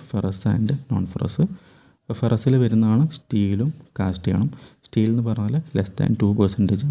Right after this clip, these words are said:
weight percentage of carbon ആണ്. കാസ്റ്റ് അയൺ ആകുമ്പം greater than, ഉം, ടു to അല്ലെങ്കിൽ, ഏഹ്, in between ടു to സിക്സ് പോയിന്റ് സിക്സ് വൺ പെർസെൻറ്റേജ് ആയിരിക്കും. ഇനി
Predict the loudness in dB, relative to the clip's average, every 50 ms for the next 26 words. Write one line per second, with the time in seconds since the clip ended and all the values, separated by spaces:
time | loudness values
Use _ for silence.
0 | 2 0 0 0 0 -2 -2 0 2 0 0 2 0 0 0 0 0 0 2 0
1 | 0 2 2 0 -2 -2 -6 -20 -20 -20 _ _ _ -4 -2 -2 -2 -2 0 0
2 | 2 2 2 2 2 2 0 0 -2 -4 -20 -20 -20 _ -4 -2 -2 0 0 0
3 | 2 4 4 2 2 0 -4 -12 -6 -2 0 2 2 2 2 2 2 2 2 4
4 | 4 2 2 2 0 -6 -12 -10 -6 -2 0 0 2 2 2 2 4 4 2 2
5 | 0 0 0 2 4 4 4 4 4 4 4 6 4 4 4 4 2 2 2 2
6 | 2 2 4 2 0 0 0 -2 0 0 0 0 -2 -4 -2 0 2 2 2 2
7 | 2 0 0 0 0 0 -2 -2 -4 -6 -8 -10 _ _ _ _ _ _ -20 _
8 | _ _ _ _ _ _ _ 0 2 4